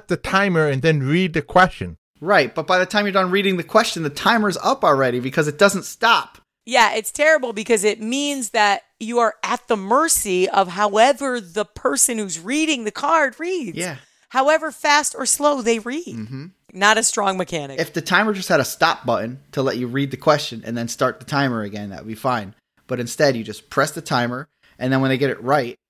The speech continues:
Speaker 2: you press the timer again, and it starts the clock again where you have to read the question for the next question. <laughs>
Speaker 1: Right. So I guess they're expecting you to just kinda do it rapid fire every time you press the button and read the next question.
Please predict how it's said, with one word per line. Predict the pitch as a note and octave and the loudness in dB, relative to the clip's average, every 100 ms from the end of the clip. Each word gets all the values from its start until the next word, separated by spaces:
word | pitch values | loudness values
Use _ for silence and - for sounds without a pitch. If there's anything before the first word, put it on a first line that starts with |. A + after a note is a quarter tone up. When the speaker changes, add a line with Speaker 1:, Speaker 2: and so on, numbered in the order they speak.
| _ | _
Speaker 2:
you | A#2+ | -16
press | - D#3+ D3+ | 0 2 2
the | C3+ | -4
timer | D#3+ C#3 C3 | 2 2 2
again, | B2+ C#3+ B2+ | 2 2 0
and | |
it | - | -4
starts | - C3 B2+ | 2 2 2
the | - | -8
clock | - D3 C#3+ | 2 2 2
again | A2+ A2+ A2+ | -6 -6 -4
where | A2+ | -4
you | |
have | B2 | -6
to | - | -8
read | F#2+ A#2 C#3+ | -10 -10 -10
the | C#3+ | -10
question | - D3 - A2+ G#2+ - | 0 0 0 -8 -10 -8
for | A#2+ | -6
the | A2+ | -2
next | C3+ C#3 | -4 -4
question. | - F#2 - - _ _ - - | -10 -10 -10 -18 _ _ -16 -2
<laughs> | F#3+ - - _ _ _ | 0 2 -2 _ _ _
Speaker 1:
Right. | C#3+ D#3 G#2+ - _ | -2 0 0 -4 _
So | - C#3 | -2 2
I | C#3+ D3 | 4 2
guess | F3+ | 2
they're | F3+ D3 C3+ | 2 2 2
expecting | - E3+ D#3+ D3 | 0 -4 -2 -2
you | C3+ | -2
to | A#2+ | -4
just | - | 0
kinda | C3+ | 0
do | A#2+ B2+ A#2+ | 2 2 2
it | |
rapid | A2+ A2+ - | 2 0 -2
fire | - B2 A2+ G2 | 0 2 4 2
every | G#2 | 0
time | G#2+ A2+ A2 G#2+ G#2 _ _ | 0 0 0 -4 -10 _ _
you | A2+ G2+ _ | -14 -14 _
press | D3 B2+ | 0 0
the | B2 | 0
button | A#2+ G#2 | 2 2
and | A#2 A2 | 0 -2
read | A2+ | -2
the | A2 | -2
next | A2+ - | -4 -6
question. | - A2 - F#2 | -4 -4 -4 -16